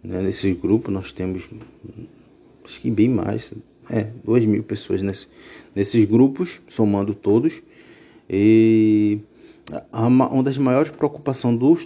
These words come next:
do torcedor é saber se vamos conseguir retornar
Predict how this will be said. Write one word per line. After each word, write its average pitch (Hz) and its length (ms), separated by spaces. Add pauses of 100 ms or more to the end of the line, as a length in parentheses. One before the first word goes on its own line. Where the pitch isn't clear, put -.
(140)
do 110 340
torcedor 131 720 (260)
é 120 440
saber 107 500
se 151 540 (520)
vamos 143 440
conseguir 156 880
retornar 135 920